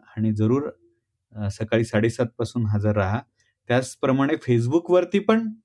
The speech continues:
हे सगळे व्हिडिओ उपलब्ध असणार आहेत त्याच वेळेला.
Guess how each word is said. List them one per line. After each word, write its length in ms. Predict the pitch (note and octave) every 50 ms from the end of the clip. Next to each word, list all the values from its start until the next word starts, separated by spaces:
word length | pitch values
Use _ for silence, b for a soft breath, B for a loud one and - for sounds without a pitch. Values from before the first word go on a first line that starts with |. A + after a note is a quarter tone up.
| _ _ _ _ _ -
हे 100 | D3+ D3
सगळे 260 | C#3+ D#3 C#3 D3 D3
व्हिडिओ 480 | C3+ C3 B2 A#2 B2 B2+ B2+ B2 B2 B2
उपलब्ध 420 | B2 - - A#2+ A2+ G#2+ G#2+ A#2
असणार 320 | G#2+ G2+ G2 - - G#2+ G#2
आहेत 120 | G#2+ G#2+ - -
त्याच 240 | A2+ A#2+ A#2+ A#2+
वेळेला. 340 | A#2 G#2+ G2+ F#2+ F#2 G#2+ B2